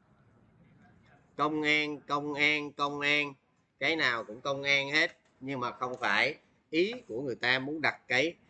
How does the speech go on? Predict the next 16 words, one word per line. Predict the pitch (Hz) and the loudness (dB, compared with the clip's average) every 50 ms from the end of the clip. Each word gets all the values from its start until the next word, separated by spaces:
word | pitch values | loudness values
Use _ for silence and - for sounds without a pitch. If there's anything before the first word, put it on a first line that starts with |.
| _ _ _ _ _ 117 | _ _ _ _ _ -4
gì | 117 113 104 | -2 0 0
đó | 110 123 123 - | 0 0 2 4
khác | 165 170 180 190 - _ _ _ _ _ _ _ _ _ _ _ | 6 6 6 4 0 _ _ _ _ _ _ _ _ _ _ _
thì | 123 120 113 | -8 -8 -6
mình | 107 113 107 107 | -6 -8 -6 0
nên | 113 131 131 127 127 | 0 0 2 2 0
nhấn | 131 147 175 220 220 | 0 0 0 0 2
mạnh | 175 139 113 101 101 107 - _ _ | 2 0 0 0 -4 -12 -16 _ _
để | - 110 127 | -4 -4 0
cho, | - 139 127 127 135 143 151 - _ _ _ _ _ _ _ _ _ _ _ _ _ _ _ _ _ _ _ _ _ _ _ _ _ | 2 4 4 4 4 2 0 -4 _ _ _ _ _ _ _ _ _ _ _ _ _ _ _ _ _ _ _ _ _ _ _ _ _
cho | 110 110 | -10 -6
biết. | 107 120 123 139 147 - - - - - _ - _ _ _ _ _ _ - - 139 | -2 0 0 0 0 -4 -10 -20 -20 -20 _ -20 _ _ _ _ _ _ -18 -4 2
Rồi. | 151 175 185 190 190 - - _ _ _ _ _ _ _ _ _ _ _ _ _ _ - - - - - - - - - - - _ _ _ _ _ _ _ _ _ _ _ _ _ _ _ _ _ _ _ _ _ _ _ _ _ _ _ | 2 4 4 2 0 -6 -14 _ _ _ _ _ _ _ _ _ _ _ _ _ _ -20 -20 -20 -20 -20 -20 -20 -20 -20 -20 -20 _ _ _ _ _ _ _ _ _ _ _ _ _ _ _ _ _ _ _ _ _ _ _ _ _ _ _
Đây | 180 190 208 214 202 | 2 2 4 4 4
là | 196 180 170 160 | 4 4 4 2
một | 156 151 151 | 2 -2 -8